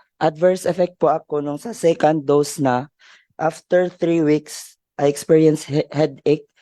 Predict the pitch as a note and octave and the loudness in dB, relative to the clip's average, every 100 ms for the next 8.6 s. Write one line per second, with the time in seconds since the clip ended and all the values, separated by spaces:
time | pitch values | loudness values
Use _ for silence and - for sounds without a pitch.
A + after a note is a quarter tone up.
0 | _ _ - E3+ F3 F#3 G3 F#3+ F3 F3 | _ _ -4 -2 2 0 0 -4 -6 -4
1 | F3 _ C#3 C#3 - _ _ _ - D3 | -8 _ -2 -2 -4 _ _ _ -4 -4
2 | D3 D#3+ D#3+ D#3 D3+ C#3+ _ _ D3+ D#3 | 0 2 4 2 0 -4 _ _ -4 -2
3 | F3+ A3 F3+ F3 F3 _ C#3+ D3+ C#3+ E3 | 0 0 0 -4 -6 _ -8 -6 -6 -12
4 | - E3+ E3+ E3 - - D3 D3 - C#3 | -2 0 2 0 -6 -6 -6 -6 -4 -4
5 | C#3+ D3+ D3+ C#3+ C#3+ C#3 C#3+ _ _ - | -2 0 0 0 0 -4 -8 _ _ -10
6 | B2 A#2+ - _ _ - C#3+ C#3 C#3 D#3 | -8 -8 -10 _ _ -4 -2 0 0 0
7 | D#3 D#3 D3 - C#3 C#3+ C#3 C#3 - _ | 2 0 -2 -4 -4 -2 -4 -8 -16 _
8 | _ - C3+ B2 B2 A#2 | _ -16 -8 -6 -4 -6